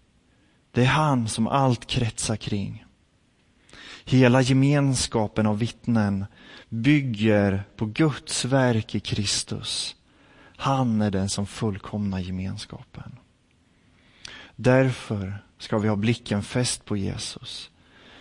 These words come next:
Vi får gå i hans fotspår, leva i hans gärningar. Och när vi misslyckas så får vi omvända oss.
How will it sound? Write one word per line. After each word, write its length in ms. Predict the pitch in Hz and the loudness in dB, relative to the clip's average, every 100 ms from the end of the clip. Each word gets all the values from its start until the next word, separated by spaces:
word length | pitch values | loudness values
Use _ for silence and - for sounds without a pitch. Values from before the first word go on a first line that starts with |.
| - | -8
Vi 60 | |
får 140 | 110 120 | -4 -2
gå 220 | 120 123 | 2 4
i 20 | |
hans 380 | 120 135 143 - | 4 2 2 -2
fotspår, 840 | - 131 123 - - 127 127 120 - - - | -2 -2 -2 -6 -6 -2 0 -2 -6 -20 -2
leva 500 | 113 131 127 123 123 | 2 6 6 6 4
i 180 | 123 120 | 4 2
hans 420 | 147 147 131 - | 0 0 -2 0
gärningar. 880 | 120 107 101 104 104 98 98 98 101 - _ _ - | 0 2 0 0 0 0 -2 -2 -6 -12 _ _ -20
Och 280 | - - 113 | -20 -6 0
när 120 | 110 | 0
vi 120 | 107 113 | 2 0
misslyckas 1080 | 123 - 120 123 - 120 117 113 - - - - - _ _ _ _ | 0 0 -2 -2 -2 -2 0 0 -4 -6 -12 -20 -20 _ _ _ _
så 160 | - 110 | -12 -10
får 180 | - 107 | -4 -2
vi 120 | 113 | 0
omvända 520 | 113 107 107 120 113 | 2 2 2 2 0
oss. 500 | 78 - - - - | -4 -12 -10 -10 -12